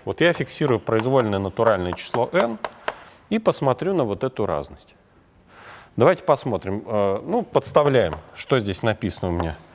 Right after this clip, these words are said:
Сумма по g от одного до n. Здесь у меня будет А, m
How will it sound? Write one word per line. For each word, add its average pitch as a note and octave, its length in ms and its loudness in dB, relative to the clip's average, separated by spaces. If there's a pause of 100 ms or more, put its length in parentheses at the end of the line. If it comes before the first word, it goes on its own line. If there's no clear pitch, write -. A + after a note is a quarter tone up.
(440)
Сумма C3 560 2
по B2 280 0
g A2 480 2 (1040)
от G2+ 180 2
одного A#2 540 2
до F#2 420 -2
n. F#2+ 360 -2 (600)
Здесь G2 460 -2
у F2+ 40 -6
меня F#2 200 -2
будет F#2 380 -2 (100)
А, G2 400 2 (1000)
m F#2+ 360 2